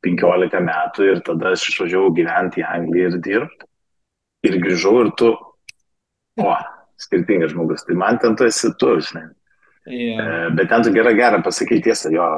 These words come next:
Speaker 1: Robkė yra tiesiog instaliavęs į mus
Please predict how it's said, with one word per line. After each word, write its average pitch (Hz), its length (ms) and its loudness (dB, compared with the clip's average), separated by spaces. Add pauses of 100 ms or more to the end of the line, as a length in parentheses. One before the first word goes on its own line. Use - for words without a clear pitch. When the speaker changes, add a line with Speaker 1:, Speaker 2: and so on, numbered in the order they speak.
(140)
Speaker 1:
Robkė 92 420 0 (100)
yra 87 260 2 (100)
tiesiog 87 420 -2
instaliavęs - 960 0
į 90 160 -6
mus 92 320 -2